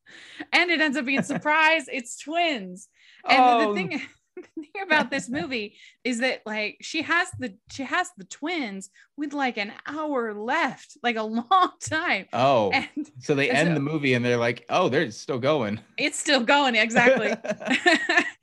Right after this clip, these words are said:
Speaker 1: And there's this whole drama because the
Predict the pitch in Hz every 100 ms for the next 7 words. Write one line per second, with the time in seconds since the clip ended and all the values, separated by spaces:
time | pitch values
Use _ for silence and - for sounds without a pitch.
0 | - - 240 240 262 262 262 254 - 277
1 | 302 311 220 214 190 190 175 175 - 202
2 | 190 202 185 175 - 180 196 185 180 175